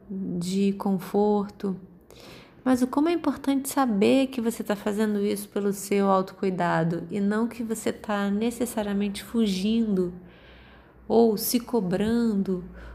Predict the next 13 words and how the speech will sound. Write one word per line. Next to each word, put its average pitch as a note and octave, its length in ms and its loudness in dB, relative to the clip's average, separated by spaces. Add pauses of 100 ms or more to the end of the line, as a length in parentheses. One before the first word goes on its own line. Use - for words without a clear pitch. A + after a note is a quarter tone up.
(120)
ou A#3 220 4
se A#3+ 220 -2
exigindo A#3 880 2
ser G#3+ 300 0
de F#3+ 80 -2
uma F#3+ 180 0
outra F3+ 240 -4
forma. F3 580 -4 (960)
Então, G3 440 -2 (1080)
é, G3+ 340 -6
o G#3 80 -8
que - 240 -6
eu, A3+ 460 4